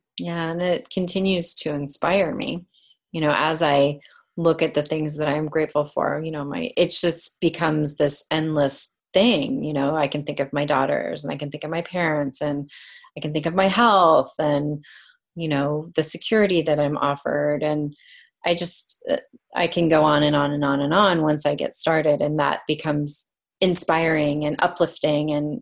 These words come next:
and starts to warm my heart.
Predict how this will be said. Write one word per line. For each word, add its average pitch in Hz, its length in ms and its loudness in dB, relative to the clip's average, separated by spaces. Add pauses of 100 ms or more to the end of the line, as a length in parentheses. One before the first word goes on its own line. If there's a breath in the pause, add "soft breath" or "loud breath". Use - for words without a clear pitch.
(340)
and 160 180 -4
starts - 440 -2 (120)
to 151 560 -2 (160)
warm 175 440 4
my 147 140 2
heart. 143 400 -4